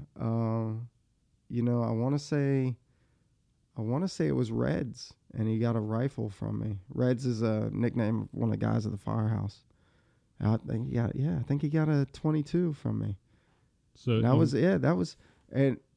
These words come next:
Speaker 1: and, uh, that was the first rifle. And I tried to sell handguns, and, pff, lo and behold, you gotta get a special license for that too in Maryland.
Speaker 2: What?
Speaker 1: Yeah. <laughs> What?
Speaker 2: You mean you can't just go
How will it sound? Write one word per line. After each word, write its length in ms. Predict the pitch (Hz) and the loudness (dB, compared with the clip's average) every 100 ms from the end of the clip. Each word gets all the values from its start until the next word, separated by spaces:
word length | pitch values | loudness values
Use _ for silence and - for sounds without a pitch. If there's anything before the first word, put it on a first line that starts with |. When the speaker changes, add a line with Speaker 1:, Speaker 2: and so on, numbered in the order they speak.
| - | -2
Speaker 1:
and, 240 | 127 123 | 0 2
uh, 400 | 120 117 110 107 - | 2 2 0 -2 -2
that 180 | 123 139 | 0 2
was 160 | 156 | 0
the 80 | 131 | 0
first 640 | - 127 127 123 - - - _ _ _ _ _ _ _ _ _ - | -2 0 0 0 -4 -16 -20 _ _ _ _ _ _ _ _ _ -12
rifle. 680 | 127 113 123 120 107 110 101 - _ _ _ _ _ _ _ _ _ _ | -4 0 2 0 -2 -4 -6 -10 _ _ _ _ _ _ _ _ _ _
And 120 | - 147 | 2 2
I 20 | |
tried 220 | 151 127 | 4 4
to 80 | 117 | 2
sell 180 | - - | -2 0
handguns, 800 | 123 139 147 - - 113 - - - | 6 8 6 4 -2 -6 -6 -14 -4
and, 260 | - 113 - | 0 0 0
pff, 100 | - - - | -6 -8 -12
lo 120 | - 120 | -6 -2
and 80 | 135 | 0
behold, 280 | 135 156 | 2 4
you 60 | 120 | 2
gotta 160 | 110 123 | 0 0
get 140 | 117 | 0
a 120 | 117 | 0
special 420 | - - 123 - | -4 -2 0 2
license 360 | 117 127 139 135 | 4 4 2 0
for 100 | - | 2
that 220 | 139 143 | 2 2
too 180 | - 165 | 4 4
in 100 | 120 | 4
Maryland. 360 | 110 101 110 110 - | 2 0 -2 -6 -6
Speaker 2:
What? 540 | 277 294 285 - - - | -4 -2 -4 -6 -10 -2
Speaker 1:
Yeah. 420 | 123 110 139 113 - - - | -2 0 0 -2 -6 -12 -6
<laughs> 100 | 147 - - - - - | -6 -8 -20 -20 -14 -4
What? 500 | 220 214 202 208 - | -2 0 -2 -4 0
Speaker 2:
You 100 | 180 | 4
mean 140 | 190 | 6
you 80 | 175 | 4
can't 200 | 190 180 | 4 2
just 200 | 170 - | 2 2
go 340 | 131 156 131 | 2 4 0